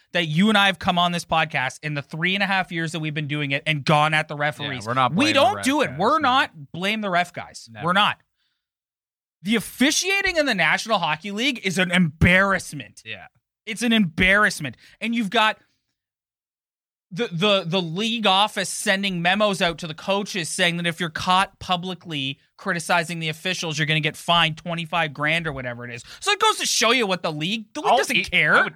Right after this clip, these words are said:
Speaker 2: eat twenty-five
Speaker 1: Yeah.
Speaker 2: grand after last night.
Speaker 1: The league doesn't care. And so Spezza goes out. The, the, they don't call the penalty on Pionk.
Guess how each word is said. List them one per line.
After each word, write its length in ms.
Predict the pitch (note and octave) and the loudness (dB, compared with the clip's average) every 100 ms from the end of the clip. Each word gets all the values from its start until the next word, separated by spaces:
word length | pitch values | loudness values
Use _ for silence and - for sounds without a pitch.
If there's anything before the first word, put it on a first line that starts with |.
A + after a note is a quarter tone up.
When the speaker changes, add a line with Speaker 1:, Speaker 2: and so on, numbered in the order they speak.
| - | -8
Speaker 2:
eat 240 | D#3+ D#3+ | -8 -8
twenty-five 540 | C#3 C3 B2+ A#2+ B2+ A#2 | -8 -6 -6 -2 0 0
Speaker 1:
Yeah. 80 | |
Speaker 2:
grand 340 | - C3 B2 B2 | -2 -2 -2 -2
after 240 | A#2+ A#2+ | -4 -4
last 380 | A2 A2 A2+ - | -8 -6 -6 -8
night. 180 | G#3+ B3+ | -6 -4
Speaker 1:
The 80 | C#4+ | -2
league 280 | G4 F#4+ | -2 -2
doesn't 300 | C#4 G#3+ F#3+ - | 0 0 0 0
care. 400 | D3 C3 G3+ - - - | 0 2 0 -2 -10 -10
And 120 | B3+ | -4
so 80 | D4+ | -4
Spezza 600 | - - E4 E4 F4 B3 | -4 0 0 0 -4 -2
goes 300 | G#3+ D#3+ B2+ | 0 0 0
out. 220 | D#3 - - - | -2 -2 -8 -2
The, 120 | D4+ | -2
the, 200 | B3+ C4+ | -4 -4
they 120 | C#4 | 2
don't 220 | E4+ F#4+ - | 2 2 -6
call 480 | - B3+ D4 D4 C#4 | -4 2 4 4 0
the 120 | B3 | -6
penalty 460 | B3 B3 A#3 G3 | -4 -2 -2 -2
on 180 | F#3 F3 | -2 -2
Pionk. 560 | - - G3 G#2+ C3+ | -6 -4 -4 -4 -10